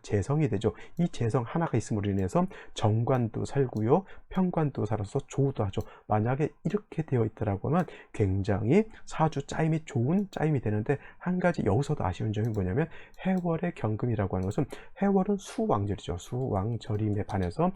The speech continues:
해월은 금은 금보에 포대법으로 사지에 해당이 되기 때문에 경금이 뿌리가 없다. 그래서 지지로 신금이라든가 아니면 지지로 유금 같은 데 뿌리를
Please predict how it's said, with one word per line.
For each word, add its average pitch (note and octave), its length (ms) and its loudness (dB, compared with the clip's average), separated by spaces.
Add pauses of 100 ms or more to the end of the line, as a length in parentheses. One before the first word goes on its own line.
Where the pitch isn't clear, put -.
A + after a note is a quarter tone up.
(380)
해월은 D3+ 420 2 (420)
금은 B2+ 300 2
금보에 A#2 420 2 (220)
포대법으로 C#3 580 -2 (180)
사지에 - 500 -4
해당이 C#3 280 2
되기 G2 220 0
때문에 A2+ 360 -2 (220)
경금이 G2+ 460 -2 (100)
뿌리가 D3+ 300 0
없다. - 340 -4
그래서 B2 340 2 (240)
지지로 B2+ 360 -2
신금이라든가 A2 1000 0 (140)
아니면 A2 220 0
지지로 A#2+ 260 -2
유금 F#3 360 0
같은 - 260 -2
데 G#2+ 100 0
뿌리를 C#3 300 -2